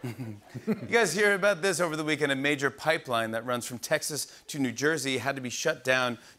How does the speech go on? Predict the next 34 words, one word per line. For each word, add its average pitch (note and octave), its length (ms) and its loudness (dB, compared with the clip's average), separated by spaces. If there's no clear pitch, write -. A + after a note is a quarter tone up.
due C#3 180 -2
to C3+ 180 -4
a - 20 0
cyber C#3+ 560 2
attack. G2 480 -4
Ooh. G#2 120 -10
We D3+ 100 2
don't G#3+ 140 6
know F#3+ 120 6
who E3+ 120 4
did E3 200 6
it, G#3 100 6
but E3 120 2
the D3 80 4
message D#3 380 2
just D3+ 220 2
said, C#3+ 260 2
<laughs> - 4000 0
Today, E3+ 180 4
the E3+ 100 4
pipeline E3 420 4
operator D3+ 400 6
says D3+ 220 4
it C3+ 120 -2
plans D#3 320 2
to D#3 80 -4
resume D3 340 0
service F#3 460 2
by C3+ 160 2
the C3 120 0
end C#3+ 160 2
of C3+ 100 0
this C#3+ 220 0
week. D#3 360 -2